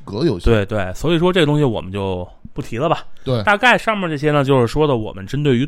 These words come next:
Speaker 2: Doom的一些设计思路，整体Doom的设计思路。
Speaker 1: 嗯。
Speaker 2: 就是这是一些大概玩法或者爽点之类的。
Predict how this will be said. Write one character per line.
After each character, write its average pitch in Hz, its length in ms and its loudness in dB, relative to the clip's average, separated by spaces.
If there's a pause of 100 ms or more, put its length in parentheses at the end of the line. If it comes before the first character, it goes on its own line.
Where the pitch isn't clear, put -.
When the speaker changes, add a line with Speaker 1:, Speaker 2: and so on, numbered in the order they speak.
Speaker 2:
Doom 170 360 0
的 80 160 -8
一 76 160 -12
些 95 440 -12 (140)
设 - 260 -6
计 101 120 -6
思 160 160 -6
路， 190 240 -4 (520)
整 131 200 -4
体 - 200 -12
Doom 107 280 -10
的 87 80 -12
设 - 160 -12
计 95 100 -14
思 - 160 -18
路。 - 180 -18 (200)
Speaker 1:
嗯。 90 340 -6
Speaker 2:
就 127 80 -6
是 107 300 -6
这 139 120 -2
是 127 140 -6
一 123 100 -4
些 127 120 -2
大 135 100 0
概 123 120 0
玩 104 200 -2
法 98 160 -4
或 113 140 -4
者 104 80 -2
爽 120 180 -4
点 143 140 -6
之 - 100 -10
类 147 220 -2
的。 - 120 -12